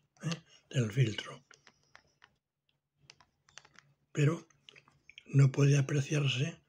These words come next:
bien hasta qué punto se está disolviendo el hidróxido de cromo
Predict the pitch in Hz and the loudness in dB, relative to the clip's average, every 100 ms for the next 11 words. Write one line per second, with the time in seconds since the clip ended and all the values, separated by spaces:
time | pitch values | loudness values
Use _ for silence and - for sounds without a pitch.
0 | _ - 151 160 160 - - _ 131 - | _ -4 -2 -2 -6 -16 -20 _ -8 -6
1 | 123 - 135 - 143 151 143 135 - 127 | -2 -2 -2 -2 -2 -2 -2 -4 -2 0
2 | 131 135 123 143 143 131 117 113 135 - | 0 0 0 0 0 -2 -2 -2 -2 0
3 | 135 139 - 156 156 | 0 0 0 -2 -4